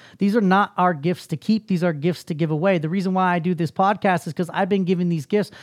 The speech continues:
My life has leveled up in so many different ways, and I wanna give them to you. We, we learn this, we live this, we lead this. And I told Garrett I'm adding another L 'cause, and then we ultimately love. And the thing that we love is ourself.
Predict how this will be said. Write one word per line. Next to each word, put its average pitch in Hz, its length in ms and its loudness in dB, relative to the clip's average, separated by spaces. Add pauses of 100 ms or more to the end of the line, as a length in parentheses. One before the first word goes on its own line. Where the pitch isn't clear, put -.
(140)
My 185 120 0
life 196 240 0
has 170 160 -2
leveled 175 260 -2
up 175 140 -4
in 170 80 -4
so 190 260 -6
many 190 160 -2
different 170 260 -6
ways, 185 200 -2
and 170 80 -6
I 175 60 -4
wanna 175 220 -2
give 151 300 -2
them 170 240 -2
to - 100 -10
you. 165 280 -2 (320)
We, 175 260 0
we 165 160 0
learn 190 320 4
this, 226 260 2
we 165 160 -4
live 180 360 0
this, 196 260 0
we 156 160 -2
lead 160 500 -2
this. 131 320 -4 (280)
And 151 40 0
I - 20 -2
told 156 240 -2
Garrett 151 240 2
I'm 143 100 0
adding 147 300 0
another 143 280 0
L 147 360 -2 (340)
'cause, 156 220 -6
and 151 80 -2
then 151 80 -4
we 151 80 -6
ultimately 147 560 -6
love. 131 500 -6
And 147 160 -4
the 135 60 -6
thing 165 260 -4
that 165 100 -4
we 143 120 -8
love 135 260 -4
is 131 100 -8
ourself. - 540 -16